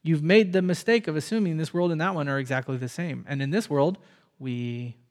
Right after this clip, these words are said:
we grow up, you know, we get married, we have kids, right? We, the, the, we, um, fill the population, right? Be fruitful and multiply,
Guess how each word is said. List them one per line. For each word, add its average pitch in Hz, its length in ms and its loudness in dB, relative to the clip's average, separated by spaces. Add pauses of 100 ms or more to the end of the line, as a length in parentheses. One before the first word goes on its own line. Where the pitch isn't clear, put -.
(140)
we 131 120 -10
grow 131 260 -2
up, 233 240 6
you 151 100 -4
know, 127 80 -4
we 127 100 -8
get 123 140 -8
married, 202 400 2
we 131 80 -4
have 117 100 -8
kids, 214 520 0 (560)
right? 147 200 -10
We, 131 200 -6
the, 131 260 -8
the, 120 560 -8 (300)
we, 127 500 -10
um, 127 340 -12 (380)
fill 180 280 4
the 147 100 2
population, 160 880 -2
right? 156 320 -10
Be 135 240 -8 (260)
fruitful 196 460 4
and 139 120 4
multiply, 196 640 2